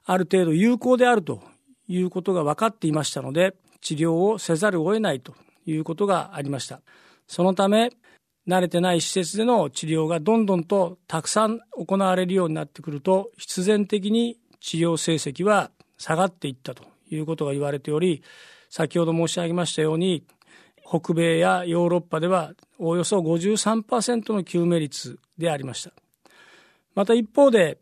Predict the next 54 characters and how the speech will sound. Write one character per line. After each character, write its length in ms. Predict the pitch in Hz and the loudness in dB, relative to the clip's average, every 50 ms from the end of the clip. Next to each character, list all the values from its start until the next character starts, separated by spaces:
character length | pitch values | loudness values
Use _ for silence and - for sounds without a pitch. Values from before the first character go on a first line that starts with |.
| - _ _ _ _ _ _ _ _ _ _ _ - | -20 _ _ _ _ _ _ _ _ _ _ _ 0
日 100 | 180 185 | 2 4
本 180 | 208 254 240 214 | 6 6 6 4
は 260 | 185 160 147 147 - _ _ _ _ _ _ _ | 4 2 0 -4 -8 _ _ _ _ _ _ _
六 240 | - 165 180 170 202 | -2 -2 -2 0 0
十 180 | 202 220 226 220 | 0 0 2 4
四 220 | 220 220 214 214 | 4 4 2 2
パ 140 | 214 220 214 | 0 0 0
ー 20 | |
セ 140 | 185 - 220 | 0 0 -2
ン 60 | 202 | -2
ト 120 | 185 - 165 | -4 -4 -6
と 80 | 151 | -6
い 80 | 156 151 | -6 -6
う 40 | 143 | -6
救 220 | - - 175 165 | -4 -4 -2 0
命 160 | 165 170 165 | 0 0 -2
率 240 | 151 135 - - - | -2 -4 -6 -2 2
を 160 | 196 208 190 | 2 2 2
現 240 | 170 156 170 175 170 | 2 0 -2 -2 0
状 140 | 165 175 175 | 0 -2 0
で 60 | 170 | -2
も 100 | 165 151 - | -2 -4 -4
保 200 | - 160 165 175 | -4 -4 -4 -4
っ 40 | 165 | -4
て 120 | - - | -4 -8
い 40 | 147 | -8
る 60 | 143 | -8
わ 80 | 147 143 | -8 -8
け 80 | 143 | -10
で 60 | 135 135 | -10 -10
ご 100 | 135 135 | -10 -10
ざ 100 | 139 135 | -10 -10
い 60 | 135 | -10
ま 80 | 135 | -10
す 140 | 127 - 156 | -8 -4 -2
が、 180 | 160 165 156 - - - - - - _ | -2 -2 -2 -6 -10 -20 -20 -20 -20 _
そ 160 | - - 233 | -10 -4 -2
の 80 | 226 240 | -2 0
違 400 | 226 - - - 202 214 233 240 | 0 0 0 2 2 4 4 4
い 20 | |
は 120 | 240 233 208 | 4 2 2
ど 120 | 202 277 | 0 0
こ 120 | 294 - 240 | 0 0 0
に 80 | 214 | 0
あ 80 | 185 170 | 0 -2
っ 20 | |
た 200 | 160 _ - 143 | -4 _ -8 -8
か 200 | - 131 123 - _ _ _ | -8 -8 -14 -16 _ _ _
と 80 | - 170 | -6 -4
言 100 | 160 160 | -2 0
い 40 | 156 | 0
ま 100 | 156 147 | -2 -2
す 140 | - - - | -4 -4 0
と、 240 | 185 180 165 151 | 0 0 0 0